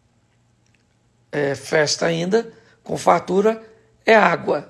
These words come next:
Água ainda tem, bastante água, né? Enquanto o vinho tem cor, a água é incolor. Enquanto o vinho tem cheiro,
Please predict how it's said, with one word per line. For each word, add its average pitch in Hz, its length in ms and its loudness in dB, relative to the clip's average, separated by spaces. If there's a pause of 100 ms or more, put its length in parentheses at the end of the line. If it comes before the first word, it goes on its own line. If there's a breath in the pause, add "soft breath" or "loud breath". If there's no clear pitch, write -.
Água 233 360 0
ainda 208 180 2
tem, 123 380 -8 (260 soft breath)
bastante 226 600 2
água, 151 400 -4 (680)
né? 180 260 -2 (200 loud breath)
Enquanto 208 400 -2
o 175 60 -2
vinho 156 260 -6
tem 196 220 -2
cor, 226 520 0 (800)
a 196 220 -2
água 156 240 -2
é - 20 0
incolor. 147 680 -4 (640 soft breath)
Enquanto 165 460 0
o - 20 -4
vinho 151 320 -6
tem 180 240 -2
cheiro, 202 440 2